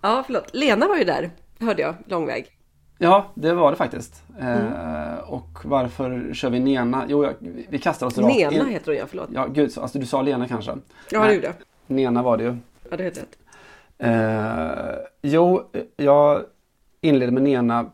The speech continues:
Speaker 2: på grund av, eller tack vare att, eh, det var ju V M förra veckan. Jag tänkte mest kolla sådär, eh, mitt i alla tyska kurser, så om du, om du hade tid över att se V M-finalen.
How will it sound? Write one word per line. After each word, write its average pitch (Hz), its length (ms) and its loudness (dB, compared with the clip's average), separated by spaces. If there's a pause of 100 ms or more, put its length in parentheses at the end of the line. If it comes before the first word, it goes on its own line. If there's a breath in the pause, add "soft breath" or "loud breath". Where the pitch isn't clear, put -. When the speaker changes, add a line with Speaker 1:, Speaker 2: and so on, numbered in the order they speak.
(120)
Speaker 2:
på 139 120 -4
grund 117 360 0
av, 117 440 2
eller 107 120 -8
tack 117 280 -6
vare 107 420 -2
att, - 380 -14
eh, 76 80 -10 (560)
det - 80 -10
var 135 80 0
ju 139 60 0
V 135 180 2
M 170 340 0
förra 143 160 -2
veckan. - 320 -6 (680)
Jag - 60 -6 (100)
tänkte 135 60 2
mest 135 240 2
kolla 127 360 2
sådär, 123 320 -2 (160)
eh, 120 300 -12
mitt 127 200 -8
i 135 60 -6
alla 117 120 -6
tyska 120 300 -10
kurser, 113 260 -12
så 113 120 -6
om 113 80 0
du, 110 240 0 (800 soft breath)
om 117 180 2
du 110 60 2
hade 113 160 2
tid 113 300 2
över 110 220 -4
att 107 80 -6
se 123 260 -2
V 131 100 2
M-finalen. 120 480 -2